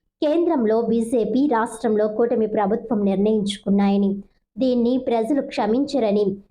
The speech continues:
విశాఖ ఉక్కు పరిశ్రమ పరిరక్షణ కోసం మరోసారి త్యాగాలు చేసైనా దాన్ని నిలబెట్టుకుంటామని ఆమె అన్నారు. రాష్ట్ర వ్యాప్తంగా యూరియా, డీఏపీ వంటి ఎరువులు అందక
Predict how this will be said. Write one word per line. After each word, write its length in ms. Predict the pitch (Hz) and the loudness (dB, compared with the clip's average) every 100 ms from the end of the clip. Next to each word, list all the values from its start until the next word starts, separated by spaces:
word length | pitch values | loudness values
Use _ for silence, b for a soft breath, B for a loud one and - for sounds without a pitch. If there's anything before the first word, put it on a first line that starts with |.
| _ 240 | _ -2
విశాఖ 540 | 262 330 330 320 262 | 0 0 -2 0 0
ఉక్కు 220 | 233 - | -2 -4
పరిశ్రమ 580 | 202 208 214 214 240 214 | -4 -2 -2 -2 -2 -2
పరిరక్షణ 580 | 208 208 208 240 - 208 202 | -2 0 0 -2 -2 0 2
కోసం 400 | 202 202 330 285 | 0 0 0 2
మరోసారి 560 | 208 220 233 240 220 | 2 0 0 -2 -2
త్యాగాలు 500 | 214 214 202 208 233 | -2 0 0 0 0
చేసైనా 720 | 202 202 190 214 196 202 202 202 b b - | 0 -2 -2 0 0 0 -2 -6 b b -6
దాన్ని 280 | 226 254 262 | -2 0 0
నిలబెట్టుకుంటామని 1040 | 220 214 247 277 269 208 208 208 202 214 254 | 2 2 0 -2 -2 -2 0 0 2 0 0
ఆమె 280 | 220 208 | -2 0
అన్నారు. 340 | 202 196 202 202 202 - _ _ 262 | 2 2 0 -2 -4 -12 _ _ -2
రాష్ట్ర 340 | 254 262 233 | -2 -2 -2
వ్యాప్తంగా 720 | 202 208 202 - 214 214 254 | -2 -2 -4 -2 0 0 0
యూరియా, 640 | 262 214 214 214 233 339 294 | 0 0 2 2 2 0 0
డీఏపీ 580 | 208 233 233 233 233 | 0 2 0 0 0
వంటి 400 | 214 208 208 208 | 0 0 0 0
ఎరువులు 340 | 202 220 233 233 | 0 2 0 0
అందక 340 | 208 214 202 | 0 0 -2